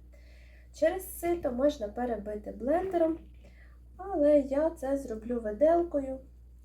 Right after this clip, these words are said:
Мені подобається, коли трапляються шматочки сиру, це дуже смачно. До сиру з зеленню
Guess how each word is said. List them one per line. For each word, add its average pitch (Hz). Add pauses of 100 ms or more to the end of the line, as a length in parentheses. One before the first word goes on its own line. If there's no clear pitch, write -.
(160)
Мені 247
подобається, 214
коли 214 (400)
трапляються 214
шматочки 208 (880)
сиру, 311
це 320
дуже 226
смачно. 180 (4000)
До 302
сиру 214
з 196
зеленню 370